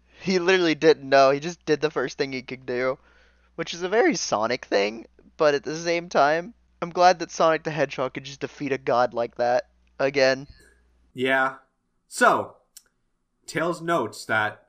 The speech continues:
Speaker 2: with Robotnik now gone, does this mean that the Freedom Fighters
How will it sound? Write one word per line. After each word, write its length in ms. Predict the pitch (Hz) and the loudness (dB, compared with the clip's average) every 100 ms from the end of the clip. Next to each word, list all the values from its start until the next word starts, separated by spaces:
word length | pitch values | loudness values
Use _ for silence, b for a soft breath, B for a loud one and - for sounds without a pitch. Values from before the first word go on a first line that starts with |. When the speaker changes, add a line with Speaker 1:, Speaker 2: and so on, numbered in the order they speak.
| _ | _
Speaker 2:
with 220 | 107 107 - | -10 -10 -8
Robotnik 500 | 104 107 110 104 110 | -6 -4 -4 -8 -8
now 200 | 107 104 | -8 -8
gone, 420 | 110 110 160 254 _ _ _ _ _ | -8 -8 -8 -12 _ _ _ _ _
does 200 | 151 165 | -6 -6
this 200 | 208 202 | -8 -10
mean 200 | 202 202 | -8 -8
that 240 | 196 190 196 | -6 -8 -4
the 120 | 170 | -6
Freedom 420 | 170 131 135 170 - | -4 -6 -6 -6 -4
Fighters 800 | 165 175 175 175 185 190 180 | -4 -4 -8 -8 -4 -4 -8